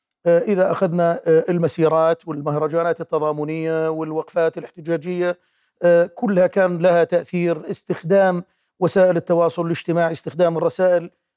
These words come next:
للقاطنين في دول غربية، كل هذا كان له أثر إيجابي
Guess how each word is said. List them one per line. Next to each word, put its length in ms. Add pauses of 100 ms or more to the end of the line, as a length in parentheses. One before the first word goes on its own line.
(100)
للقاطنين 1200
في 360
دول 300
غربية، 340
كل 240
هذا 220
كان 220
له 140
أثر 180
إيجابي 560